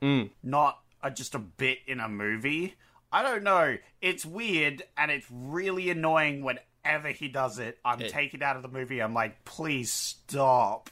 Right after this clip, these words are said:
Speaker 2: Oh my God. It was painful.
Speaker 1: I hated that. I hated that a lot.
Speaker 2: That was definitely the worst bit of that movie, for sure.
Speaker 1: It, it, it's not a criticism. It just really annoyed me, uh, and it's on no way near your level of worst thing in the film.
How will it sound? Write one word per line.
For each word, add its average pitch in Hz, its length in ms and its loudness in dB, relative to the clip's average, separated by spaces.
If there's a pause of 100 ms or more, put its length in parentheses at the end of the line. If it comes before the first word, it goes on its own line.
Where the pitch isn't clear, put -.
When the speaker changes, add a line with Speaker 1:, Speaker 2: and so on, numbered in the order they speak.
Speaker 2:
Oh 143 240 0
my 127 220 2 (240)
God. 123 580 2
It 120 100 -14
was 117 140 -10 (140)
painful. 127 720 -4 (180)
Speaker 1:
I 113 80 2
hated 110 380 -4
that. 104 400 2
I 113 80 -4
hated 110 300 -4
that 110 120 -2
a 110 60 -4
lot. 110 420 -4
Speaker 2:
That 156 140 4
was 170 120 2
definitely 175 380 0
the 147 100 -4
worst 135 460 0
bit 120 140 -2
of 98 140 -6
that 104 220 -2
movie, 90 300 -6
for 98 160 -12
sure. 90 400 -6 (100)
Speaker 1:
It, 147 200 -2
it, 120 240 -6
it's - 160 -6
not 220 120 6
a 165 60 6
criticism. 127 920 0
It 139 140 0
just 151 220 -2
really 139 340 4
annoyed 117 420 2
me, 107 420 -8 (100)
uh, 113 260 2
and 123 140 2
it's 113 180 -6
on 127 240 2
no 135 160 4
way 123 220 4
near 117 340 2
your 117 380 6
level 107 420 4
of 104 160 -6
worst 113 320 4
thing 113 160 -2
in 107 120 -4
the 107 60 0
film. 117 280 0